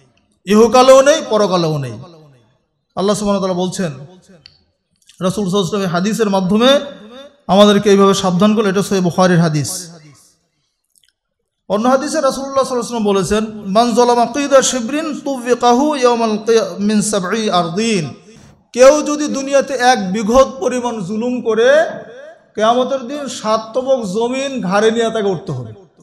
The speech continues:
দুনিয়াতে জুলুম করেছেন সামান্য, কিন্তু তার যে শাস্তি হবে এটা হবে সাত তবক জমিন তার ঘাড়ে করে উঠতে হবে।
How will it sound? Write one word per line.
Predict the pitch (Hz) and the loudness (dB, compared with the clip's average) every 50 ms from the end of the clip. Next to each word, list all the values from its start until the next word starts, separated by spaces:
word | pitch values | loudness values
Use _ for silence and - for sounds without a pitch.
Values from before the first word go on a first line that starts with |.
| _ - - - _ _ _ _ - 151 | _ -20 -20 -20 _ _ _ _ -8 -4
দুনিয়াতে | 190 226 240 262 269 277 285 285 311 294 | -4 -2 0 2 4 4 4 4 2 -2
জুলুম | 233 190 262 262 262 285 285 247 | -4 -4 -4 -4 -6 -6 -6 -4
করেছেন | 285 285 285 277 240 285 262 | -2 -2 -2 -2 -4 -6 -6
সামান্য, | - - 269 254 247 254 247 240 226 208 147 - - - - - - - - - - _ | -6 -4 -2 0 2 2 2 2 0 -2 -4 -6 -10 -18 -20 -20 -20 -20 -20 -20 -18 _
কিন্তু | - 247 262 240 247 294 | -10 -8 -8 -8 -10 -12
তার | 220 - 262 233 233 262 294 311 294 - - - - - - - - _ _ _ _ - | -6 -4 -2 0 2 2 0 -2 -6 -12 -18 -20 -20 -20 -20 -20 -20 _ _ _ _ -8
যে | 175 214 214 | -6 -6 -6
শাস্তি | 214 - 247 262 202 - - - 294 | -6 -6 -6 -8 -8 -8 -6 -4 -2
হবে | 294 285 240 220 196 175 151 - - - - - - - | -2 0 0 0 0 0 -2 -8 -14 -20 -20 -20 -12 -10
এটা | 190 208 254 269 | -4 0 2 4
হবে | 285 294 302 302 | 4 4 2 0
সাত | - - - 220 220 233 226 - - | 0 -4 -4 -4 -4 -4 -4 -6 -4
তবক | - 277 269 294 277 226 | -4 -2 -2 -2 -2 -2
জমিন | 190 233 247 254 277 294 302 285 | -2 -2 0 0 -2 -4 -6 -4
তার | 233 - 277 269 240 | -2 0 0 0 0
ঘাড়ে | 196 196 196 226 240 240 | 0 0 2 4 4 4
করে | 233 247 240 | 4 6 6
উঠতে | 220 190 - - 160 | 4 4 2 -2 -4
হবে। | 123 123 110 104 - 220 | -4 -6 -8 -12 -16 -20